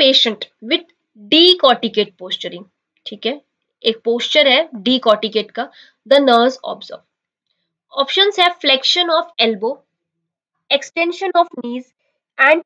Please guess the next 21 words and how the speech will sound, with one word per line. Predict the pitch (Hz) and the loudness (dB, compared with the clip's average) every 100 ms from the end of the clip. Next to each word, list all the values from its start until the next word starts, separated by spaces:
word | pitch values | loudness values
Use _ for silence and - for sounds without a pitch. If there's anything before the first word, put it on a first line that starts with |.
| - | 0
plantar | 233 226 262 262 | 2 2 -2 -2
flexion | 226 - 226 | -4 -4 -6
of | 226 | -6
wrist। | 196 - | -10 -8
एक | 262 - | -8 0
पेशेंट | 294 320 349 | 0 0 0
है | 330 | 0
जो | 277 285 | 0 -2
कि | 285 214 | -4 0
decorticate | 277 330 330 262 240 262 262 277 - | 2 0 2 2 2 -2 -2 -4 -4
posturing | 240 - 262 254 254 | -8 -2 -2 0 0
में | 254 | 0
है, | 240 | 0
तो | 294 | -4
नर्स | 277 254 294 - | -2 0 -2 0
क्या | 311 | 2
ऑब्जर्व | 294 214 220 - | 2 2 -4 -4
करेगी? | 196 185 185 185 _ _ _ _ - | -10 -12 -14 -20 _ _ _ _ -4
Flexion | 285 277 - - | -4 -4 -6 -4
of | 320 302 | -2 -2
elbow, | 285 277 | -2 -2